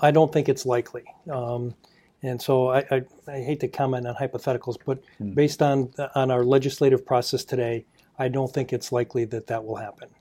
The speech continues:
Speaker 1: Um, and, uh, but we'll, we'll see. You never know. The, the political winds change from time to time.
Speaker 2: Do you sense that there is any more effort to target retailers, um, as in reprisal for acts of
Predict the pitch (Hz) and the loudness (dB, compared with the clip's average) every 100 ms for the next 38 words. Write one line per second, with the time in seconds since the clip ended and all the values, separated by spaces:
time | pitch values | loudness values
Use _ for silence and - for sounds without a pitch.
0 | _ 127 113 113 110 _ _ _ _ _ | _ -16 -16 -16 -20 _ _ _ _ _
1 | - 127 123 127 123 131 127 127 123 131 | -16 -14 -10 -6 0 0 4 2 2 -2
2 | 127 - 123 120 123 123 120 110 123 123 | -2 2 0 0 -2 -2 -2 -2 -4 -4
3 | 123 - 135 127 120 123 120 - 131 120 | -8 -2 -2 0 -4 -4 -6 -8 -10 -8
4 | 113 110 107 113 104 104 113 98 _ - | -10 -14 -10 -10 -12 -14 -14 -16 _ -12
5 | 110 117 113 113 104 - 104 98 101 95 | -6 -4 -2 -2 -2 -4 -6 -4 -4 -6
6 | 92 98 95 - - - - 104 95 87 | -4 -4 -4 -10 -14 -14 -10 -8 -8 -10
7 | - _ _ - 92 87 - - 98 98 | -16 _ _ -8 -8 -8 -12 -14 -12 -12
8 | 92 92 90 85 85 - - _ _ _ | -12 -14 -14 -16 -18 -20 -20 _ _ _
9 | - 87 87 85 _ - 87 87 - _ | -16 -14 -14 -16 _ -20 -18 -18 -20 _
10 | _ _ _ _ _ 101 98 98 - 101 | _ _ _ _ _ -12 -8 -8 -8 -8
11 | 98 95 90 - 92 90 92 - _ _ | -8 -12 -16 -10 -10 -8 -12 -18 _ _
12 | _ _ _ _ _ - _ _ 98 - | _ _ _ _ _ -20 _ _ -12 -12
13 | - 90 | -16 -16